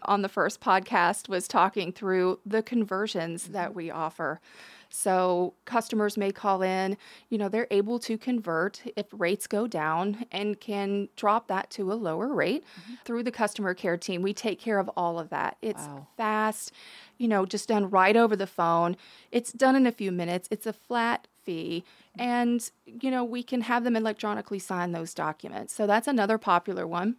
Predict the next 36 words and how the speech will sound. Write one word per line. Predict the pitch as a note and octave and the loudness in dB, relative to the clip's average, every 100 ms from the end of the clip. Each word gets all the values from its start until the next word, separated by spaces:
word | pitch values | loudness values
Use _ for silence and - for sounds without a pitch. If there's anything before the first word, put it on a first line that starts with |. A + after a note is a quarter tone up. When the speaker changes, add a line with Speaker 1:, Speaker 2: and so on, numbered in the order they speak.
| _ _ _ - - | _ _ _ -20 -12
Speaker 1:
Not | G#3 D4 F4+ | -2 0 0
only | D#4 D#4 C#4+ - | 0 0 -2 0
is | A#3 A3+ | -2 0
that | A3 G3+ F#3 | 0 2 2
from | G#3 | 0
a | F3+ | -4
customer | - C4+ - G#3+ F3 | 0 0 2 0 0
calling | - F3 E3+ E3 | 0 0 0 -2
in, | E3 E3 F3 - - - - | -2 -2 -4 -8 -20 -18 0
but | A3 G#3+ G#3 - _ _ G#3+ - | 2 4 2 -2 _ _ -20 -6
what's | A#3 - | -6 -6
great | - F#3+ A#3+ | -12 -4 2
about | A#3 C#4+ | 4 4
the | - | 2
customer | A3 - G3 | -2 0 -4
care | - F#3 F#3+ | 0 2 2
team | - B3+ C4+ - | 2 4 2 0
is | F#3 | -6
we're | G3 F3 | -4 0
proactive. | D#3 C#3+ - - - G2+ - | 0 2 0 0 -4 -6 -8
Speaker 2:
Mm-hmm. | E3+ F3+ | -12 -10
Speaker 1:
So | G3 A#3 G3 F#3+ F#3 - - | -2 2 4 6 4 0 2
if | C4+ C4+ - - | 6 6 4 -10
rates | A3 A3 A#3+ B3+ | 2 4 4 0
do | C4+ | 0
start | F4+ A3 F3+ | 2 2 2
to | E3 | -4
drop, | - - - _ - _ - | -4 -6 -6 _ -20 _ 2
then | B3+ B3 A#3+ - | 4 4 0 -6
we | G#3+ C4 D4 | -4 -2 0
take | D4 C4+ | 0 0
a | B3 | 0
look | F#3+ G#3 - | 0 -2 2
at | G3 | 4
our | F#3 F3 | 4 2
customers | E3+ - F#3 A3+ D#4 | -2 -2 -4 -2 -4